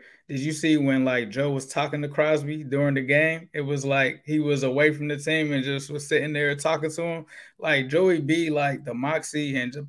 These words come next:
just the personality that he has, bro, is just, is just different.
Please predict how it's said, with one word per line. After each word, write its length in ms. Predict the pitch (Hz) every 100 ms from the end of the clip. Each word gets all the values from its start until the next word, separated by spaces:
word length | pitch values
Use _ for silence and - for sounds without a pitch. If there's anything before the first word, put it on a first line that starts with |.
| -
just 200 | - 143
the 80 | 147
personality 760 | 143 147 147 131 139 143 135 131
that 180 | 131 135
he 140 | 135
has, 380 | 127 135 127 117
bro, 380 | 113 127 127 131 _ - _
is 240 | 151 131
just, 540 | 120 139 135 135 - - _ -
is 180 | 127
just 300 | 123 147 135
different. 400 | - 147 - 143